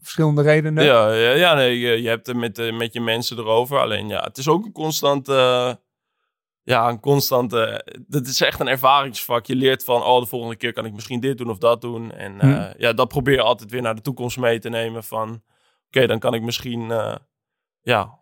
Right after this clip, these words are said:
Speaker 2: op zo'n manier ermee doorgaan." En,
Speaker 1: Ja.
Speaker 2: eh, ja, het, eh, ze zeggen altijd, "Het is makkelijker om bij de top te komen." Ja, of makkelijk, relatief makkelijk.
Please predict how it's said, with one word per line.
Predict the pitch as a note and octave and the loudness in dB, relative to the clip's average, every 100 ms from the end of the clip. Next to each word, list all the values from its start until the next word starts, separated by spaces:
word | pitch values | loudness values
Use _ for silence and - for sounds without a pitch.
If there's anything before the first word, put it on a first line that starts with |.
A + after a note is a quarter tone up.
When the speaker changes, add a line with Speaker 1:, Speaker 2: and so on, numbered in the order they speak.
| _ | _
Speaker 2:
op | D#3+ - | -18 -4
zo'n | A2+ G#2+ | 0 0
manier | A2 G#2+ | -2 -8
ermee | G#2 G2+ | -8 -8
doorgaan." | G2+ G#2+ C3+ A#2+ A2+ | -6 -8 -8 -10 -10
En, | - G2 | -16 -6
Speaker 1:
Ja. | C#3 C#3+ F#2 | -4 -4 -8
Speaker 2:
eh, | F#2+ - _ _ _ _ _ | -18 -20 _ _ _ _ _
ja, | - G2 | 0 0
het, | G2+ - | -2 -6
eh, | A#2 | -6
ze | A#2+ | -4
zeggen | C3+ C3 | 0 2
altijd, | B2+ B2+ | 2 0
"Het | B2 | -4
is | A#2+ | 0
makkelijker | B2+ C3 B2+ A#2+ B2+ | 0 2 -4 -4 -4
om | B2 B2+ A#2+ | -4 -4 0
bij | A#2+ | 0
de | A#2+ | 0
top | C3 B2 | -8 -8
te | B2+ | 0
komen." | C3 B2+ B2 A#2+ C3+ | 2 2 0 -4 -4
Ja, | A2 | -6
of | A2 | -4
makkelijk, | A#2 A2+ A#2 G#2+ G#2 | 0 -2 -2 -10 -4
relatief | B2+ B2 A#2+ A2+ C3 | 0 0 0 -4 -6
makkelijk. | - B2 - A2 A#2+ | 0 0 0 -10 -10